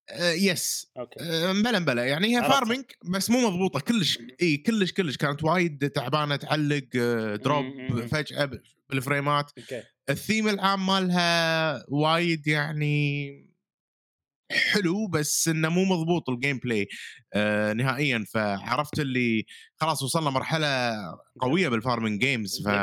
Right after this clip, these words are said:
Speaker 2: ذكرتني
Speaker 1: إذا جبت
Speaker 2: بلعبة
Speaker 1: شيء
Speaker 2: بضيفته، بضيفه بتكلم عنها. أوكي، يلا كمل.
Speaker 1: إذا جبت لي مثلًا لعبة أنت تقلد ستاردو فالي ومو مضبوطة، اسمح لي، ما راح ألعب
Speaker 2: مم.
Speaker 1: اللعبة، عرفت اللي،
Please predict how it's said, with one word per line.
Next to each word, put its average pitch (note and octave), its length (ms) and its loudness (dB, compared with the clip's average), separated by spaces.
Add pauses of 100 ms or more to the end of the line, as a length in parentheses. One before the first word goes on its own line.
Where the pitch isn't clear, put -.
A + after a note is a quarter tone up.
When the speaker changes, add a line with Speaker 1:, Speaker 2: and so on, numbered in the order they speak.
(440)
Speaker 2:
ذكرتني A#2 460 0
Speaker 1:
إذا - 20 2
جبت D3+ 160 2
Speaker 2:
بلعبة C3 100 2
Speaker 1:
شيء B2+ 160 2
Speaker 2:
بضيفته، C3 400 -4 (100)
بضيفه A#2 460 -12 (200)
بتكلم G2 380 -14
عنها. F#2+ 200 -20
أوكي، G2+ 180 -20
يلا G2+ 160 -12
كمل. G2 240 -14 (1400)
Speaker 1:
إذا C3+ 160 0
جبت D#3+ 220 -4
لي D#3 80 0
مثلًا B2 440 -2 (120)
لعبة C3+ 380 0 (500)
أنت C3 160 -2
تقلد C3 520 -2
ستاردو C3+ 440 -2
فالي C3 380 0
ومو A#2 200 0
مضبوطة، D#3+ 560 0
اسمح D3 340 -4
لي، G#2+ 100 -4
ما A#2 100 0
راح A#2 180 0
ألعب F2+ 260 -2 (120)
Speaker 2:
مم. F2+ 80 -4
Speaker 1:
اللعبة، F2 280 -4 (180)
عرفت F#2+ 320 -6
اللي، E2 460 -10